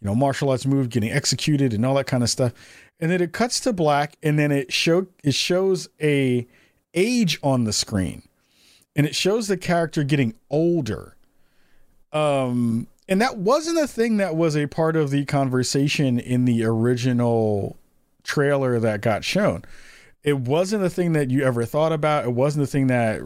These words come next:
you really cared about in a, in a way, but it shows this character going from the age of forty to, I think, forty-five or so. And it, and it implies that the older that you get,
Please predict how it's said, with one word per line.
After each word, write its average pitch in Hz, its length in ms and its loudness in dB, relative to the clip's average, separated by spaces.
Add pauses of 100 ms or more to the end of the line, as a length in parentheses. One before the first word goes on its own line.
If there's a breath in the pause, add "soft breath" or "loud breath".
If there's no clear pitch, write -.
(140)
you 113 120 0
really 104 260 0
cared 156 300 0
about 107 440 0 (1040)
in 143 100 2
a, 131 80 2
in 131 180 -2
a 123 80 2
way, 107 440 0 (580 soft breath)
but 151 100 2
it 180 80 -2
shows 220 300 2
this 226 100 -8
character 175 360 0
going 147 220 0
from 143 120 -2
the 139 60 0
age 127 180 2
of 117 80 0
forty 139 380 0
to, 127 160 0
I 120 40 0
think, 135 160 -2
forty-five 113 840 0
or 85 80 -4
so. - 360 -4 (840 soft breath)
And 170 160 0
it, 165 260 -2
and 180 140 2
it 175 80 2
implies 151 1120 0
that 131 420 -2
the 123 180 2 (100)
older 180 340 0
that 147 200 -2
you 120 200 0
get, 117 720 -2